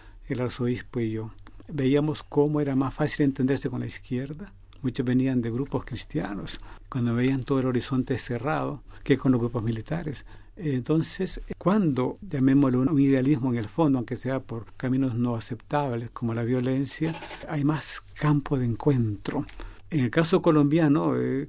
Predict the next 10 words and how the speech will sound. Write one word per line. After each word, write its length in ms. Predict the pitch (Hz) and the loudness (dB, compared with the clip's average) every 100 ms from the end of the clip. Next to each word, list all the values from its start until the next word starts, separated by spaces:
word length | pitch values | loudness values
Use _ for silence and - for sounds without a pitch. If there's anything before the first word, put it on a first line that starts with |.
| - | -6
lleva 260 | 123 123 131 | -2 0 0
ya 120 | 110 | -2
cincuenta 640 | - 127 - 120 120 - 117 | -2 -2 -2 -2 -4 -4 -4
años, 340 | 131 151 - - - - - | -4 -4 -10 -20 -20 -8 0
hubo 120 | 147 | 0
esta 200 | - 156 | 2 -2
contaminación 760 | - 127 135 123 120 - 170 | 0 0 0 0 -2 -2 -2
de 100 | 151 | -2
la 140 | 123 117 | -2 -2
droga 480 | 113 113 120 160 | -2 -2 -4 -6